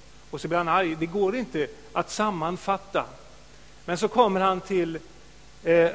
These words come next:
Rabbi Hillel. Och det är de här två skolorna som finns av lite strängare och lite mjukare variant. Och där så sägs det, säger Hillel: "Det som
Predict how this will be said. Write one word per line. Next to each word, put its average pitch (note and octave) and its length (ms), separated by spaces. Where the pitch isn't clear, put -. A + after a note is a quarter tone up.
Rabbi E3+ 320
Hillel. E3+ 460
Och D3+ 100
det D#3+ 160
är E3+ 40
de F3 120
här E3+ 100
två F3 240
skolorna F3 600
som F#3+ 140
finns D#3+ 340
av D3 80
lite D3+ 240
strängare D3+ 600
och D3 60
lite C#3+ 300
mjukare F3 720
variant. F#3 640
Och E3 160
där E3+ 380
så D#3+ 200
sägs D3+ 440
det, C#3+ 220
säger E3 260
Hillel: D3 320
"Det G#3+ 360
som G3 320